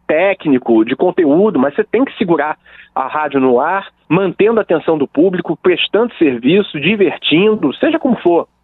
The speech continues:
E o Silvio aprendeu a fazer isso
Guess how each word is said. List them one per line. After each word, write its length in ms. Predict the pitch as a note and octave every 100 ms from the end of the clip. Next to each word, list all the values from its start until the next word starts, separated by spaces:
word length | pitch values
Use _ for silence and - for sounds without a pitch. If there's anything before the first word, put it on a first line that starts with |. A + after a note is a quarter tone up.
| _ -
E 100 | B3+
o 40 | B3+ -
Silvio 340 | C4 C4 C#4+
aprendeu 840 | C#4 D4+ D#4 A#3+ F#3 A#3+ A3 G#2 - _ _
a 140 | D3+ D3
fazer 420 | F3 D3+ D#3 D3+
isso 400 | F3 F#3+ -